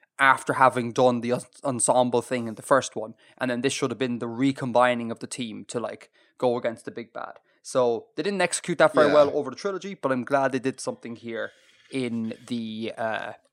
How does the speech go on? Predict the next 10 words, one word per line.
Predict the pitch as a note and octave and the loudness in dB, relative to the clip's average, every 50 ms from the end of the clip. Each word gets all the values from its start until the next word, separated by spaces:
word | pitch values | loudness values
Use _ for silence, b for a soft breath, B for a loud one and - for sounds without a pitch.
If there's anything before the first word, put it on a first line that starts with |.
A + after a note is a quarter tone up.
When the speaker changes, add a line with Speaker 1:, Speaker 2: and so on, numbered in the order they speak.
| _ _ _ _ - - - - _ - | _ _ _ _ -20 -20 -20 -20 _ -6
Speaker 1:
in | C3+ C3 | -4 -4
the | A#2 C3+ | -2 -2
last | B2+ F#2+ - - - | -2 -4 -4 -8 -14
one. | - - _ _ _ _ _ - D3+ | -16 -18 _ _ _ _ _ -10 -6
Agree? | C#3+ D3 F#3+ A3+ A3+ - _ _ _ _ _ _ _ _ _ _ _ _ _ _ _ _ _ - - - | -2 -2 0 0 -2 -4 _ _ _ _ _ _ _ _ _ _ _ _ _ _ _ _ _ -20 -12 -8
Speaker 2:
I | E3+ E3+ | -6 -4
mean, | F#3 F#3 F3+ | -4 -4 -4
I, | - - - - _ _ _ - | -4 -4 -4 -6 _ _ _ -2
I | D#3 E3+ | -2 0
wasn't, | F3 F#3+ G#3 G#3 - G#3+ G3 F#3 | 0 0 0 -2 -2 -2 -4 -6